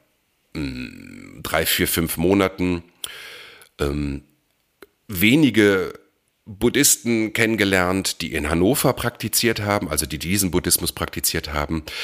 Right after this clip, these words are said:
Das war aber nicht mal eine Handvoll, da waren wir vielleicht drei, vier Leute dann. Es war aber ganz toll, weil wir alle junge Menschen waren, ähm, studiert hatten oder, oder gerade am Studieren waren oder ich gerade mit der Arbeit angefangen haben.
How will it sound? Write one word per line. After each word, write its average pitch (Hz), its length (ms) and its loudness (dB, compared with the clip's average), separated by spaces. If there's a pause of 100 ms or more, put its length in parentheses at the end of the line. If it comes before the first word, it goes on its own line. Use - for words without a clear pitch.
(100)
Das - 160 -4
war 80 80 -2
aber 76 160 -4
nicht 78 180 0
mal 85 140 0
eine 71 100 -2
Handvoll, 98 380 -2
da 78 140 -8
waren 85 160 0
wir 76 80 -4
vielleicht 76 340 -6
drei, 76 160 0
vier 80 220 -2
Leute 78 400 0
dann. 87 260 0 (580)
Es - 160 -2
war 90 40 6
aber 95 140 2
ganz 101 260 2
toll, 120 360 2
weil 82 200 2
wir 90 260 2 (280)
alle 104 400 4 (360)
junge 110 340 4
Menschen 120 400 0
waren, 123 360 2
ähm, 90 340 -2 (120)
studiert 107 600 -2
hatten 90 560 0
oder, 87 320 -2
oder 87 140 0
gerade 90 220 0
am 82 100 -4
Studieren 107 400 0
waren 87 180 2
oder 80 220 -2
ich 101 200 0
gerade 78 240 -2
mit 78 140 -2
der 78 140 -4
Arbeit 98 260 2
angefangen 87 560 -2
haben. 82 360 0